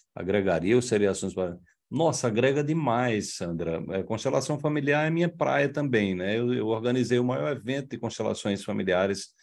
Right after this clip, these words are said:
sistêmica, é, ainda em parceria com o Bert Helling, talvez do mundo, né? Então, eu tenho muito conhecimento de, de, de constelações sistêmicas, né? Sou um estudioso, né, da área. O ano passado,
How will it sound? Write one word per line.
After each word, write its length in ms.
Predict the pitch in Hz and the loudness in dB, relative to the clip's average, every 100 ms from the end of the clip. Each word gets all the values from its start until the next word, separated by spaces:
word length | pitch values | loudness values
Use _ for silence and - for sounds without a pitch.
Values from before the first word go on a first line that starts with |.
| _ _ | _ _
sistêmica, 840 | - 107 - - 113 117 117 107 107 - | -8 -6 -4 0 2 2 2 0 -2 -6
é, 220 | 101 98 104 | -2 0 0
ainda 300 | 95 131 151 | 2 2 2
em 80 | - | 0
parceria 440 | 113 - 101 98 | -2 0 0 0
com 100 | 95 | -2
o 20 | |
Bert 240 | 90 87 95 | -4 -4 -4
Helling, 380 | 87 87 90 - | -2 0 -2 -4
talvez 360 | 98 98 104 | -2 0 0
do 100 | 123 | 0
mundo, 360 | 135 104 95 - _ _ _ _ - | 0 0 -2 -8 _ _ _ _ -6
né? 460 | 92 98 113 92 | -2 -2 -4 -6
Então, 240 | 92 98 104 | -2 -2 2
eu 20 | |
tenho 160 | 110 | 4
muito 200 | 113 170 | 6 6
conhecimento 460 | 165 123 - 113 113 | 4 0 4 2 2
de, 180 | 95 87 | -2 -4
de, 180 | 92 87 | -4 -2
de 200 | 87 85 | -2 -4
constelações 880 | 87 - 90 87 - 92 87 - | -4 -2 0 0 0 -2 -2 -6
sistêmicas, 680 | - 80 - 95 139 139 95 | -8 -4 0 0 2 2 2
né? 220 | 87 110 127 - - - _ | 2 0 -2 -8 -20 -20 _
Sou 180 | - 135 | 2 4
um 60 | |
estudioso, 680 | 120 - 104 92 90 135 143 | 4 2 2 4 4 2 -2
né, 160 | 98 95 | -2 -2
da 160 | 92 87 | 0 2
área. 300 | 92 107 113 | 2 2 0
O 200 | 92 113 | 2 4
ano 120 | 127 | 4
passado, 560 | 123 - 113 104 87 | 2 2 4 4 2